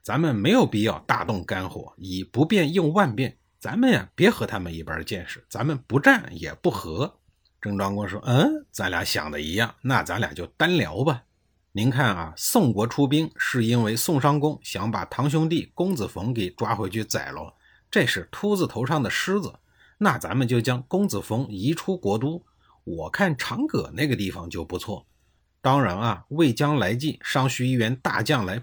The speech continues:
保护着，再给宋商公去信一封，将问题说明白，宋国军队自然跟着他们的目标，也就是公子冯而离去。带头大哥一走，鲁国、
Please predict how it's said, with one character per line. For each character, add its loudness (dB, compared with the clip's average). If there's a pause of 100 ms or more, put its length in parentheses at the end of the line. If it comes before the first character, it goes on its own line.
保 0
护 4
着， -4 (540)
再 8
给 -2
宋 0
商 0
公 -2
去 -2
信 4
一 4
封， 2 (100)
将 -6
问 0
题 -6
说 -2
明 0
白， -4 (360)
宋 6
国 -2
军 0
队 -4
自 2
然 -2
跟 -2
着 -6
他 -4
们 -4
的 -4
目 2
标， 0
也 -10
就 -2
是 -8
公 -2
子 -8
冯 -6
而 -4
离 -4
去。 -4 (440)
带 0
头 2
大 4
哥 2
一 4
走， -6
鲁 -4
国、 0